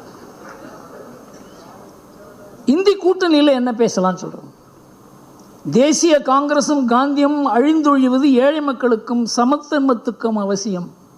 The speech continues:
காங்கிரஸ் அழியணும். அடுத்தது கம்யூனிஸ்ட் பத்தி பொறுக்கி தின்னும் கம்-, சோ பேசியிருப்பார் அதை.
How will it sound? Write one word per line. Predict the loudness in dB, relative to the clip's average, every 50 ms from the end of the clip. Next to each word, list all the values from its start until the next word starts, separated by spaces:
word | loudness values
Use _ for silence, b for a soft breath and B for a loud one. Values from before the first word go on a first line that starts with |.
| -20 -20 -20 _ -20 -20 -20 -20 -20 -20 -20 -20 -20 -20 -20 -4
காங்கிரஸ் | 0 2 2 2 2 0 0 2 2
அழியணும். | 2 2 0 -2 -6 -8 -8 -10 -14 _ _ _ _ _ _ _ _ _ _ _ _ _ -20 -20 -20 -20 B B B B B B B B B B B -2 0
அடுத்தது | 0 0 0 -2 -4 -2 0 0 0 -4 -4 -8
கம்யூனிஸ்ட் | -6 -4 -4 -2 -2 -2 -2 -2 -2 -2 -2
பத்தி | -2 -2 -2 -4 -8
பொறுக்கி | -6 -2 0 0 0 0 -2 -4 -6
தின்னும் | -4 -2 0 0 0 0
கம்-, | 0 -2 -2 0 -2 -2 -2 -4 -2
சோ | 0 0 0 0 -2 -4 -2
பேசியிருப்பார் | 0 2 2 2 0 0 0 -2 -2 -2
அதை. | -4 -8